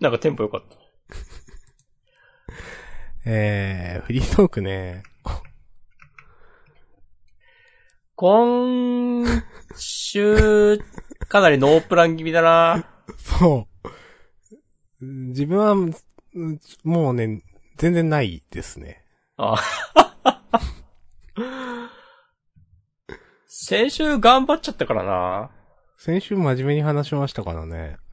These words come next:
Speaker 1: うん。
Speaker 2: うん。
Speaker 1: 昨日、なんかね、ふと思い立ってホローナイトを買いました。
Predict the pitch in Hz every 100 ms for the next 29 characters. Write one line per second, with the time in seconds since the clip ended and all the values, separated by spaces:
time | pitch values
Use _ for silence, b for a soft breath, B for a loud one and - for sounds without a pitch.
0 | - 92 92 95 - - - - 101 87
1 | 80 76 76 76 82 _ _ _ _ _
2 | _ _ _ _ _ _ _ _ 494 523
3 | 508 508 494 _ _ _ _ _ _ _
4 | _ _ _ _ _ _ _ - 170 240
5 | 269 254 247 240 240 - 220 220 151 117
6 | 95 87 - _ _ _ _ _ _ _
7 | _ - 202 160 156 160 170 - 110 -
8 | 156 202 214 214 135 95 - 127 123 120
9 | 98